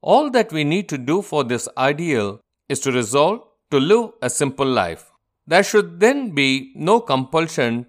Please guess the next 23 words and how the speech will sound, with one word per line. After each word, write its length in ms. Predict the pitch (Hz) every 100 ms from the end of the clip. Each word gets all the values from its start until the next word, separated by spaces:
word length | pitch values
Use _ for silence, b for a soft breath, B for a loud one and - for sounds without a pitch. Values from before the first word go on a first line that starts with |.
| -
to 120 | 135
run 260 | 151 196 -
after 320 | 143 - 120
money 520 | 127 127 104 98 - _ _ _
and 200 | - 127
other 300 | 131 143 151
material 500 | 170 139 120 131 131
goods. 480 | 120 110 95 - - _ _ _ _ _ _
It 180 | 196 214
would 120 | 208
naturally 600 | 160 196 208 254 254 247
become 380 | 180 165 185 151
easier 580 | 151 160 185 156 107 98 -
for 220 | - 139
us 120 | 165 160
to 100 | 135
practice 480 | 123 123 - 123 104
dharma 600 | 113 113 113 98 95 - _ _ _ _
and 260 | 113 117 113
reap 340 | 170 185 _ _ _ -
the 240 | 113 -
ultimate 460 | 139 147 151 143 117
fruit, 460 | - 110 104 98